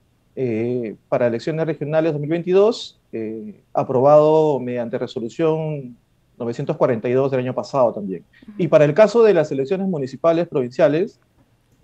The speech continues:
Speaker 1: en las provincias que es indicadas en la resolución novecientos trece del dos mil veintiuno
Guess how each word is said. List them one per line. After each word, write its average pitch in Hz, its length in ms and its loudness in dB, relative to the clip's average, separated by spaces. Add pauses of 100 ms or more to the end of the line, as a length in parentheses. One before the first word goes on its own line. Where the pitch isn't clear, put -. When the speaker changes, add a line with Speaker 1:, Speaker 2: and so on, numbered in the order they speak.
Speaker 1:
en 127 160 -4
las 139 100 0
provincias 170 400 2
que 175 120 -2
es - 340 -10
indicadas 170 560 4
en 147 80 -2
la 123 80 2
resolución 123 520 -4
novecientos 160 680 -4
trece 190 580 2
del 113 140 -10
dos 131 140 -8
mil 165 100 -4
veintiuno 185 600 0